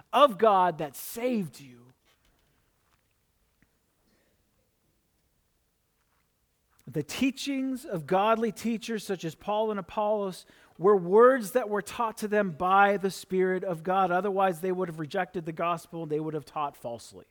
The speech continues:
For no one can know and understand, let alone teach the gospel message without the intervention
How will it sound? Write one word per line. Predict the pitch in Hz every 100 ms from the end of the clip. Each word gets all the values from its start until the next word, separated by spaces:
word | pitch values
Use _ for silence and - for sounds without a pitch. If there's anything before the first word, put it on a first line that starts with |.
| _ _ _ _ _ _ _ _ _ _ _ _ _ _ _ _ _
For | 135
no | 147 180
one | 220 214 208
can | 202 190
know | 160 165 165
and | 156
understand, | 151 151 - 147 143 131
let | 143
alone | 143 139 135
teach | - 156 - -
the |
gospel | 139 139 131 139
message | 127 135 139 123
without | 123 131 127
the | 127
intervention | 127 117 120 120 113 117